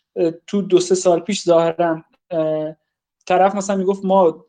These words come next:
دویست یورو تو حسابمون بیشتر پول نداشتیم، الان کمپانی مثلاً هفت بیلیون میارزه.»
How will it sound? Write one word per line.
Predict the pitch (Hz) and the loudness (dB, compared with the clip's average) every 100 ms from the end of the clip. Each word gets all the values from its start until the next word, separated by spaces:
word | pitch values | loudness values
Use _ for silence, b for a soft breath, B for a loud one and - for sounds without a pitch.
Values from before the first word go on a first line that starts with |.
| _ 170 - | _ -14 -6
دویست | 175 233 220 | -4 -2 0
یورو | 175 165 | 0 0
تو | 170 | -2
حسابمون | 160 175 160 160 | -2 -2 -2 -2
بیشتر | 160 - 175 | -4 0 0
پول | 175 185 | 0 -2
نداشتیم، | 208 233 247 | 0 0 0
الان | 208 185 202 | 0 0 0
کمپانی | 202 180 185 | -4 -6 -8
مثلاً | 196 220 | -8 -6
هفت | 196 190 180 | -2 0 2
بیلیون | 190 190 185 | 2 0 -2
میارزه.» | 180 156 135 - | -2 -2 -4 -12